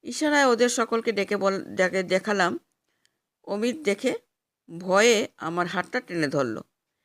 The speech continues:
আমার এবার ভয়ে গোটা গা দিয়ে ঠান্ডা জল বেরোতে থাকলো। রতন একটু সাহসী ছিল, ও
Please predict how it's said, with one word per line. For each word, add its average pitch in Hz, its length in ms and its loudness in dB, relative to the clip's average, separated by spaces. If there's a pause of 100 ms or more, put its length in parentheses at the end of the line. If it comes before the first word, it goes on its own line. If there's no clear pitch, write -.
(560)
আমার 233 340 0
এবার 240 240 2
ভয়ে 202 360 2
গোটা 190 300 -2
গা 175 280 2
দিয়ে 180 180 0
ঠান্ডা 180 480 -2 (200)
জল 165 340 -2 (180)
বেরোতে 147 400 -2
থাকলো। - 360 -12 (1040)
রতন 175 360 -2
একটু 196 220 -4
সাহসী 196 420 -4
ছিল, 170 260 -2 (800)
ও 220 140 -4